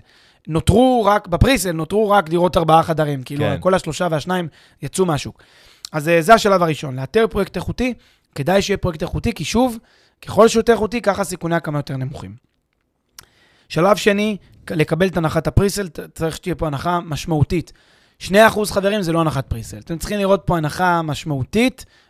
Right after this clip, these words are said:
Speaker 1: בהשוואה למחיר שוק של דירה שהיא תהיה גמורה. אתם צריכים לעשות פה איזושהי בדיקה למחירי השוק של דירות חדשות. באזור, לא קשה למצוא את זה, אה,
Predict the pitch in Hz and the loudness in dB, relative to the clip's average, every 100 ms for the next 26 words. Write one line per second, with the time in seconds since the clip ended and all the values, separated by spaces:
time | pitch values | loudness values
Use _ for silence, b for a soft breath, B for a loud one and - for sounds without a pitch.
0 | - 143 139 147 175 202 185 151 180 165 | -8 -4 -2 0 0 0 0 -2 -2 -2
1 | - 254 - b b - 180 160 165 196 | -2 -2 -4 b b -8 -4 -2 -2 -2
2 | 196 170 156 165 147 151 135 127 165 - | -2 -6 -2 -4 -2 -4 -6 -8 -14 -8
3 | 220 214 - 196 190 160 151 185 165 - | -6 -4 -2 -2 -4 -6 -2 -2 0 -2
4 | 156 143 - - 147 147 151 135 143 226 | -2 -2 -4 -6 -4 -4 -4 -6 2 2
5 | 220 b b b - 147 143 170 226 196 | 2 b b b -10 -4 0 2 2 2
6 | 202 180 - 170 151 233 220 233 - b | -4 -6 -6 -6 -2 0 0 -4 -8 b
7 | b b _ 220 | b b _ -8